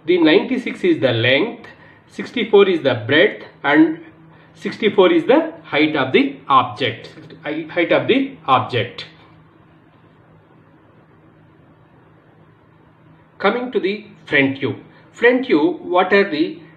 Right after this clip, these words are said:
dimensions are visible and what are the images are visible to us? Those images I am shading. Those images I am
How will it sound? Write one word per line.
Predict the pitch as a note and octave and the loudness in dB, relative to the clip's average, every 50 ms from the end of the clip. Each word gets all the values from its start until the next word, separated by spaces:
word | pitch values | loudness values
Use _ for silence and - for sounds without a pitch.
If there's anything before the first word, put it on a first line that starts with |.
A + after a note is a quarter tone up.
| - C#3 | -8 -2
dimensions | C3+ D3+ D#3+ F3+ F#3 F3+ E3+ - E3 D#3 E3 D#3 - - - | 2 2 2 2 2 0 -2 -2 -2 -2 -2 -2 -6 -14 -8
are | - D3 D#3+ E3 D#3+ - - - - - - | -4 -4 -4 -4 -4 -8 -16 -20 -20 -18 -12
visible | D3 C#3+ C#3 B2+ C3 A2+ C3 B2+ A2+ G#2 - - - - - - - - | -10 -8 -6 -6 -4 -2 0 0 -2 -2 -6 -12 -20 -20 -20 -20 -8 -4
and | D#3+ E3+ F#3 F#3+ F3 E3+ E3+ - - - - - | -2 0 0 0 -2 -2 -4 -4 -8 -20 -20 -16
what | - D3 D#3+ F3 F3+ - | -8 -2 -2 -2 0 2
are | G3+ G3 F#3+ | 0 0 2
the | D#3 D#3 E3 F3 E3 - | 4 2 2 2 0 -4
images | D#3+ D#3 D#3 F#3 G3+ G3 F#3+ F3+ - - | -8 -2 2 4 4 4 4 2 0 0
are | D3+ D#3 D3+ - C#3 | -2 -2 -4 -4 -6
visible | C3+ C#3 C#3+ C#3+ C#3 D3 C#3 - - | -4 -4 -2 -2 0 -2 -2 -2 -4
to | C3 B2 | -6 -8
us? | C3 C#3 C#3 C3 A2+ A2+ - - - - - - - - _ - | -6 -4 -2 -2 -4 -4 -8 -14 -20 -20 -20 -20 -20 -12 _ 0
Those | F3+ F#3+ F#3+ E3+ | 0 0 2 0
images | F#3 G#3 A#3+ B3+ B3+ A3+ A3 A3+ A3+ - | 0 2 2 4 4 6 4 4 2 -2
I | D3 - D3+ D3+ D3 D3+ | -8 -4 -2 0 2 2
am | D3+ E3+ - - - - - _ _ _ _ _ _ - | 0 -2 -4 -8 -16 -20 -20 _ _ _ _ _ _ -16
shading. | - - - - D#3+ D3 C#3+ C3+ C3+ A#2+ A2 - - - | -10 -6 -2 0 2 2 2 2 0 -2 -4 -6 -6 -4
Those | C#3+ D3 D3 | -4 0 2
images | D#3 D#3+ F3+ F3+ D#3+ E3+ E3+ E3+ - | 2 4 4 4 2 0 -2 -2 -2
I | D3 | -2
am | D#3 G#3 B3 - - | 0 0 -2 -2 -6